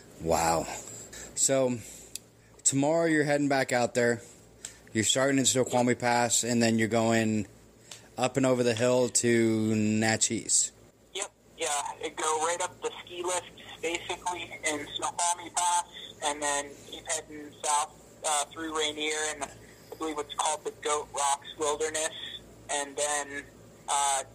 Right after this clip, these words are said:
Speaker 2: to, uh, Nat-, Natchez.
Speaker 1: Yeah.
Speaker 2: And then, uh, from there, I'll head back out, and, uh,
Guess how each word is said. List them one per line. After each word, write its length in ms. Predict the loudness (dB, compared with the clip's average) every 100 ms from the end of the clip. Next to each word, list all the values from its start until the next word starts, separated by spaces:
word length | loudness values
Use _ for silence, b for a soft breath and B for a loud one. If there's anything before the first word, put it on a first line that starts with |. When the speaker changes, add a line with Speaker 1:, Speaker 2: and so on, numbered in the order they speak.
| -8
Speaker 2:
to, 260 | -6 -6 -10 -20 -10 -4
uh, 300 | 0 0 -4 -10 -4
Nat-, 200 | -4 -4 -18 -20 -20 -4
Natchez. 600 | -4 -2 -6 -8 -10 -14 -16 -20 0
Speaker 1:
Yeah. 220 | 0 0 -6 -20 -20 -20 -4
Speaker 2:
And 300 | -2 -2 -4
then, 380 | -4 -2 -4 -2
uh, 300 | 2 2 0 -2 -8 -8
from 160 | -4
there, 320 | -2 -2 -2 -4 -10 -6
I'll 200 | -2 -2
head 200 | -2 -4 -4
back 240 | -4 -2
out, 300 | -2 -2 -4 -10 -8
and, 260 | -6 -4 -8 -18 -20 -20 -8
uh, 380 | -4 -4 -4 -6